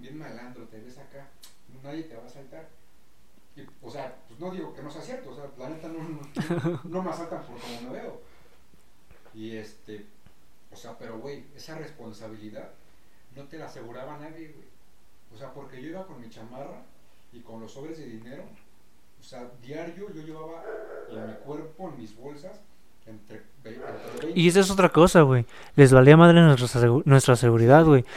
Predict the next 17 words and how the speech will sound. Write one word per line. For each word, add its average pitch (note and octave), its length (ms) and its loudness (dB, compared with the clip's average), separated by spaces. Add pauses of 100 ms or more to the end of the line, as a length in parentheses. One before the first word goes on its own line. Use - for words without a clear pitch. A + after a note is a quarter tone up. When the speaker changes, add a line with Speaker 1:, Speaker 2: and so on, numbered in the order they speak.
(120)
Speaker 2:
Porque C3+ 200 6
nos C3 160 8
mandaban D3+ 380 10
a D#3 60 8
depositar. C3+ 640 0 (1300)
Pon D3+ 240 2
tú D#3 240 2
que, D#3 260 2 (1040)
pues B3 140 4
sí, D4+ 180 6
por E3 200 6
así E3+ 180 6
decirlo, B3 320 0
una A#3 160 2
cifra. A#3 360 -6 (280)
Speaker 1:
Es - 80 -20
que E3 100 -14